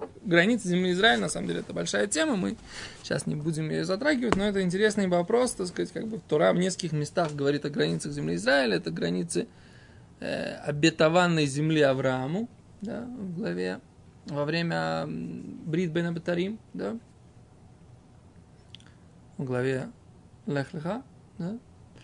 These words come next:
плюс, э, вот в нашей главе, прошедшей Масей, и еще, так сказать, во времена, э, Йошуа,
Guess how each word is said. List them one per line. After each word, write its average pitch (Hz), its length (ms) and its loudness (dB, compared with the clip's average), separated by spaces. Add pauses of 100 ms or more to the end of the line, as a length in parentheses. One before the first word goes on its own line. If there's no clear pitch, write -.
(580)
плюс, 170 680 2
э, 143 340 2
вот 131 240 -2
в 160 40 -2
нашей 151 340 2
главе, 143 320 6
прошедшей 143 520 0
Масей, 240 800 0
и 202 420 -2
еще, 202 280 -2
так 202 140 -6
сказать, 160 280 -4
во 143 180 -4
времена, 143 840 0 (160)
э, 143 260 0
Йошуа, 190 760 4